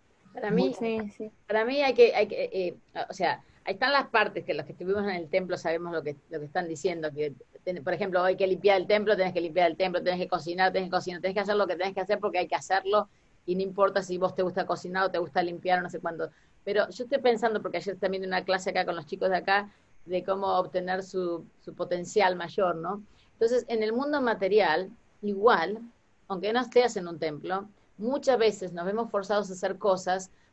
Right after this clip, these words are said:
Speaker 1: para mantenernos, porque la sociedad los espera. Entonces, la naturaleza a veces está media como tapada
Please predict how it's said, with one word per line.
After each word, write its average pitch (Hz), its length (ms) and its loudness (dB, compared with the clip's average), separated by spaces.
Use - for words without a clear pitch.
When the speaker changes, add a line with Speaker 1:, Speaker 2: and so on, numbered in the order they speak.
Speaker 1:
para 214 240 6
mantenernos, 180 840 0
porque 214 280 6
la 190 120 4
sociedad 185 460 0
los 180 160 0
espera. 175 680 -2
Entonces, 208 300 -6
la 240 180 6
naturaleza 226 640 4
a 185 40 2
veces 214 220 -2
está 214 120 -2
media 226 320 4
como 185 280 0
tapada 190 640 4